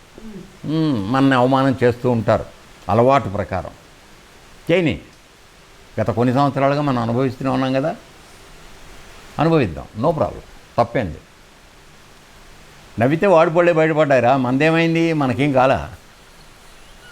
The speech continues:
అర్థమైందా? తర్వాత, "నవ్వితే నవ్వని" అనుకుంటాడు,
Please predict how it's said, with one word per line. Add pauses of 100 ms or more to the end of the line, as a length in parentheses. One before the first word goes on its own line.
(960)
అర్థమైందా? (320)
తర్వాత, (380)
"నవ్వితే
నవ్వని"
అనుకుంటాడు,